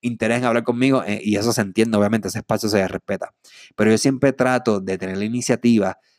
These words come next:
de hablar con ellos. Y, y señalo muy bien lo del carro, porque como les dije, la mayoría de nuestro tiempo, a veces en el carro, los tapones.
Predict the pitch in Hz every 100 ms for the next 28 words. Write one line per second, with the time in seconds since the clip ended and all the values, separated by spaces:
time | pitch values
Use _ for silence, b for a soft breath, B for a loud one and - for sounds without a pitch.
0 | _ - 101 92 98 98 120 110 107 95
1 | 90 - 101 101 95 101 104 101 113 143
2 | 151 151 147 143 139 160 147 104 92 95
3 | - 92 95 92 101 131 107 95 92 92
4 | 104 123 117 120 123 131 101 95 - 90
5 | 92 104 117 127 131 160 160 104 101 -
6 | 117 160 120